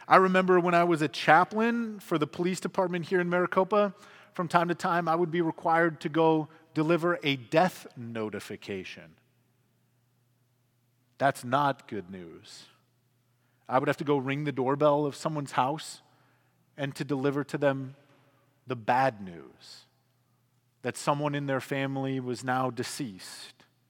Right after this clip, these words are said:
Man, that was a terrible responsibility. I did not enjoy delivering news like that.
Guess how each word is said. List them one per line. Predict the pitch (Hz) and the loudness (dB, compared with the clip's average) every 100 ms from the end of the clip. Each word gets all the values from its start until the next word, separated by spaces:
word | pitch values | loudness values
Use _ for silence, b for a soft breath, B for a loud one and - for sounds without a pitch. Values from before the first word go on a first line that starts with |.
| _ _ _ _ _ _ _ _ _ _ _ _ - | _ _ _ _ _ _ _ _ _ _ _ _ -4
Man, | 139 135 | -2 2
that | 143 | 2
was | 147 | 2
a | 127 | -2
terrible | - - - 160 160 120 104 | -6 -12 -4 0 0 -2 -8
responsibility. | 98 - 104 92 101 92 87 87 95 _ _ _ _ _ _ _ _ _ _ _ _ _ _ 107 | -12 -12 -12 -12 -14 -18 -18 -20 -20 _ _ _ _ _ _ _ _ _ _ _ _ _ _ -4
I | |
did | 127 135 | -2 0
not | 139 147 151 | 2 2 0
enjoy | 151 131 131 113 98 87 - _ _ _ _ _ - | -6 -6 -6 -6 -6 -12 -20 _ _ _ _ _ -8
delivering | 123 117 110 107 98 | -4 -4 -6 -8 -8
news | 98 90 85 | -10 -12 -14
like | 87 82 - | -16 -18 -20
that. | 78 - | -20 -20